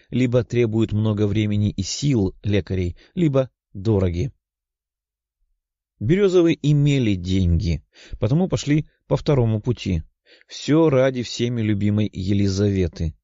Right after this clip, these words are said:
Но девушка была в настолько плохом состоянии, что врачи обещали лишь двадцать процентов на успех, из которых пятнадцать на то, что Лиза станет инвалидом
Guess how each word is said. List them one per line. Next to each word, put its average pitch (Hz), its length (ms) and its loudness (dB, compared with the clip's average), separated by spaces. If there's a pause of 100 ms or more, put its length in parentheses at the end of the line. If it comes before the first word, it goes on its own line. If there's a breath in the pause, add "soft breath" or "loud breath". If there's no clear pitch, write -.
(520 loud breath)
Но 117 240 0
девушка 107 420 -2
была 104 420 0
в 95 120 -6
настолько 101 400 -2
плохом 98 340 -4
состоянии, 98 880 -2 (300 loud breath)
что 147 160 0
врачи 143 340 0
обещали 139 460 0
лишь 120 260 0 (200 soft breath)
двадцать 110 360 -2
процентов 107 560 -4
на 107 220 0
успех, - 720 -4 (640 loud breath)
из 123 220 0
которых 123 680 0 (220)
пятнадцать 120 720 -4 (260)
на 107 160 -2
то, 139 160 0
что - 180 -2
Лиза 107 260 0
станет 104 360 -2
инвалидом 104 640 0